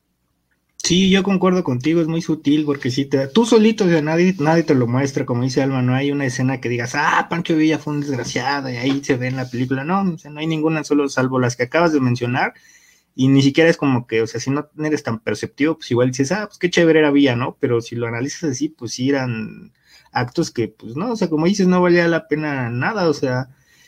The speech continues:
y creo que de, en, en este final también alternativo, eh, yo ya lo había visto, de, incluso cuando empecé a ver la cinta dije, "Chale, creo que es esta", y me voy a deprimir otra vez <laughs> con el final, porque sí es un final muy, muy duro.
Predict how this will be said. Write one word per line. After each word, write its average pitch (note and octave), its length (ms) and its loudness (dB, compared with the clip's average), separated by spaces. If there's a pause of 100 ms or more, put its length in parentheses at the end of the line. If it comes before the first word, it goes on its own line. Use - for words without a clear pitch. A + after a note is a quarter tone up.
(120)
y C#3 100 2
creo F#3 160 4
que G#3+ 120 6
de, F3 140 4
en, C#3+ 240 2
en D3+ 160 0
este F#3 200 2
final E3 280 -2
también E3+ 320 -2
alternativo, D3+ 840 -2
eh, D3 120 -2
yo F#3+ 120 2
ya B3 140 4
lo A#3 80 2
había F#3 180 6
visto, G3 440 2
de, D3+ 120 2
incluso G3 380 0
cuando C#3 280 2
empecé B2+ 280 -2
a E3 40 4
ver F#3+ 120 2
la F#3 100 2
cinta F#3+ 240 2
dije, F3+ 240 0
"Chale, F#3 300 -2
creo F#3+ 140 -2
que G#3 100 -4
es - 80 -4
esta", F#3 200 2
y G3+ 60 2
me E3 100 4
voy C#3 160 0
a E3 60 0
deprimir C3+ 420 0
otra B2+ 200 0
vez C#3+ 140 2
<laughs> - 0 -
con G3+ 160 6
el D3+ 100 6
final, C#3+ 300 4
porque D#3 240 0
sí B2+ 100 -4
es D3 100 -6
un F#3 100 2
final C#3+ 300 -2
muy, E3 320 0
muy E3 280 0
duro. D3+ 400 2